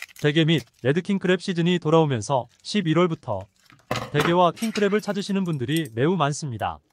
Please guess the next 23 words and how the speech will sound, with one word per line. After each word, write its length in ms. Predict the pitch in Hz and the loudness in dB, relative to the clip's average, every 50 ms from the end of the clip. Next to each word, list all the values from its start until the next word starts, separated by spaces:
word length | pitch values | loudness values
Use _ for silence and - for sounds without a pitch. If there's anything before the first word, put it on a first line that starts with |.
| _ _ _ _ _ _ _ _ _ _ - | _ _ _ _ _ _ _ _ _ _ -8
특히 380 | - 190 175 - 196 185 170 139 | -8 -6 -2 0 2 2 2 0
재구매가 460 | - 147 143 160 170 175 170 185 185 | 0 -2 0 0 2 2 2 2 0
가장 340 | - 147 139 156 170 180 165 | 0 0 0 0 0 2 2
많은 240 | 127 123 143 170 185 | 2 2 2 2 -2
선어자숙 480 | - 196 196 196 180 185 180 202 175 | -2 -2 -2 0 0 -2 -2 -4 -4
대게의 340 | - 185 165 156 160 170 175 | -2 -2 0 0 0 0 0
주문이 460 | - 156 143 131 123 139 147 127 98 - _ | -2 -4 -4 -4 -2 -4 -4 -6 -8 -14 _
매우 240 | - 110 120 147 175 | -4 0 0 2 2
많으며 480 | 156 139 127 127 117 110 107 107 107 - _ _ _ _ | 2 2 0 0 -2 -4 -4 -6 -6 -10 _ _ _ _
정말 360 | - - 156 170 190 208 208 208 | -4 -2 0 2 4 4 4 4
구하기 340 | - 180 185 190 185 208 | 4 4 4 4 4 4
어려운 500 | 190 175 185 196 196 180 160 117 107 135 147 _ _ _ _ _ _ _ _ _ - | 4 4 4 4 4 2 2 -2 -6 -10 -14 _ _ _ _ _ _ _ _ _ -10
선어자숙 580 | - - 202 202 208 190 185 170 196 196 190 - | -4 -2 0 2 2 2 2 0 0 -4 -4 -4
킹크랩도 480 | - 226 214 - 208 190 - - 196 | -4 -6 -2 0 -2 0 0 0 -2
찾는 300 | 190 - 208 202 214 208 | 0 0 -2 0 0 0
분들이 320 | 185 185 160 135 139 170 165 | 0 0 0 0 0 0 2
많습니다. 680 | 127 120 139 131 - 156 131 117 107 98 87 78 73 _ _ _ _ _ _ _ _ _ _ _ _ _ | 2 0 0 -2 -4 -6 -6 -4 -4 -4 -6 -6 -10 _ _ _ _ _ _ _ _ _ _ _ _ _
딱 220 | - 190 180 185 175 _ _ _ _ _ _ _ _ _ _ _ | -2 0 0 0 -2 _ _ _ _ _ _ _ _ _ _ _
이 120 | - 151 185 | 0 2 4
일간 480 | 202 208 196 190 170 143 120 135 170 - _ _ _ _ _ _ _ _ _ _ | 4 4 4 4 2 2 -2 -6 -8 -10 _ _ _ _ _ _ _ _ _ _
한정 300 | - 208 202 190 214 214 | -2 0 2 4 4 4
물량으로 400 | 202 208 196 196 190 185 190 208 | 4 4 4 4 4 6 4 4
판매합니다. 680 | 208 - 226 220 220 220 196 151 120 113 117 101 90 80 | 2 2 0 2 2 4 2 2 2 0 0 0 0 -2